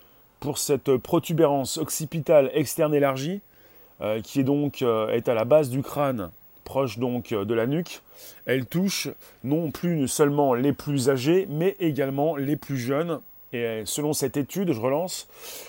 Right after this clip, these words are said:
euh, réalisée par David Shahar et Mark Sayers de l'université de, du Sunshine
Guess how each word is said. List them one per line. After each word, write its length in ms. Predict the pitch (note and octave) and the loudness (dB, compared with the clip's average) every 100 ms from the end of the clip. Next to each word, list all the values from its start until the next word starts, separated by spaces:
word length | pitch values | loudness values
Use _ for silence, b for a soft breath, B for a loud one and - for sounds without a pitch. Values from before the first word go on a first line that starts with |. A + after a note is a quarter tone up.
| B | B
euh, 240 | A2 A#2 A2 | -2 0 2
réalisée 460 | C#3 D#3+ D#3+ D#3+ | 6 6 6 2
par 260 | C#3 C#3 A2 | 4 2 4
David 280 | C#3 C#3 C#3 | 2 2 0
Shahar 600 | - D3 D3 C3+ F#2+ - B B | 2 4 4 2 0 -8 B B
et 120 | A#2 C#3 | -4 2
Mark 360 | C#3+ B2+ - G#2+ - | 2 2 -6 -8 -8
Sayers 720 | - D#3+ D#3 F3+ - - - B A#2 | -2 0 2 2 0 -4 -6 B -4
de 120 | C3+ | 0
l'université 760 | D3+ F3 F3 - F#3 F3 F3 C#3 | 2 4 4 4 0 4 4 4
de, 120 | A2+ | 0
du 240 | G#2+ D3 | -2 0
Sunshine 760 | B2 F#3 F3+ - C#3 A#2+ G#2 | 0 0 0 2 2 0 -4